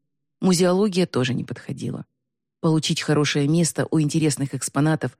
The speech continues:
без социального веса было практически невозможно, а работать на выставках юных дарований современного искусства Андрей не хотел.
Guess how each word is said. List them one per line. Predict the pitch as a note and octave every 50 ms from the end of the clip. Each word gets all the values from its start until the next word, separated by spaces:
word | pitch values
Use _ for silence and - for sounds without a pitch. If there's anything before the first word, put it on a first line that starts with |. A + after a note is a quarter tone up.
| _ _ _ _ _
без | G3+ F#3+ F#3 E3 C#3+
социального | - - - C3 B2+ - - C#3+ C3 B2+ B2 B2 C3 B2+
веса | B2+ D3 A3+ A3+ - - C3+ - _ _ _ _ _
было | - A#3+ B3+ A3+ F#3+
практически | - E3+ - - G#3+ G3 - E3+ - - D#3
невозможно, | D#3 D#3 D#3+ F3+ G3+ F#3+ F#3+ F3 E3+ D3+ C#3+ C3 B2+ A2+ - A2+ - - _ _ _ _ _ _ _ _ _
а | - E3
работать | E3+ E3+ E3+ G3 - F#3 E3+ -
на | F3
выставках | E3 F3+ F3+ - - D#3+ - - D#3+ - -
юных | D#3 E3+ F3 D#3+ D#3 D3+
дарований | C#3+ D#3 D3+ D#3 D#3 E3 D#3+ D3+ C#3+ C3+
современного | C3 - - C#3 D3 E3 D#3+ D#3+ D#3+ D3+ D3 C#3 C3 C#3+
искусства | D3 D3 - - - A#3+ A#3 - - - A#2 A#2 B2 _ _ _ _ _ _ _
Андрей | - F3 E3+ D#3 D#3+ D3+
не | D3 C#3+ C3+
хотел. | C3 - C3 B2 - A2 G2+ E2 C2+